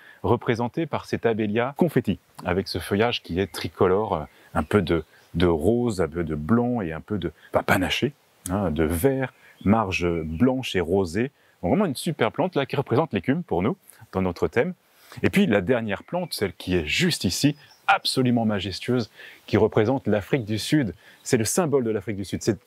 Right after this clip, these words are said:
magnifique fleur là en étoile énorme, les protéas. Voilà, donc on a ces thèmes, donc le, le protéa est amené à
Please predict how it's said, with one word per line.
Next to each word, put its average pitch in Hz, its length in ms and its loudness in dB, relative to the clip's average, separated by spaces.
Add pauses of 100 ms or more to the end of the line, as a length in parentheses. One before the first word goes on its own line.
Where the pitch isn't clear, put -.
magnifique 156 600 -4
fleur 135 360 0
là 87 180 -6
en 87 200 -4
étoile 117 520 -2 (120)
énorme, 131 480 -2 (840)
les 85 80 2
protéas. 95 640 2 (200)
Voilà, 90 320 -4
donc 95 220 -4
on 120 140 0
a 143 160 -2 (240)
ces 117 200 0
thèmes, 175 320 0
donc - 160 -16
le, 90 140 -6 (180)
le 95 120 -2
protéa 131 460 0
est 110 100 -8
amené 110 340 0
à - 100 -6